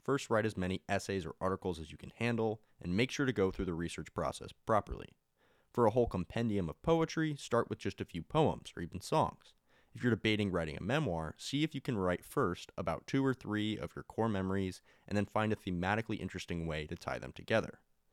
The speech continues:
Once you've tested everything out, it's important to ask yourself a few more questions before you can start writing. Do you actually want to become an author now? What type of book will you write first?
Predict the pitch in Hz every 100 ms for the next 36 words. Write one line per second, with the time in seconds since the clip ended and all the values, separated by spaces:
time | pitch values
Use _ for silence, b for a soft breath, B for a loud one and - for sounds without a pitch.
0 | b b b 139 160 - - 151 143 123
1 | 107 101 87 87 92 92 - 104 104 95
2 | 151 160 - 101 98 98 - - - -
3 | - 123 127 85 87 - 95 - 76 82
4 | - - 78 82 82 - 53 - 107 110
5 | - _ _ b b b b _ _ _
6 | 98 127 - - 95 127 - 139 90 98
7 | 98 95 92 95 80 85 120 120 139 139
8 | _ _ _ _ _ _ _ _ _ 110
9 | 120 127 - 95 - 123 - - 95 80
10 | 76 - - 87 -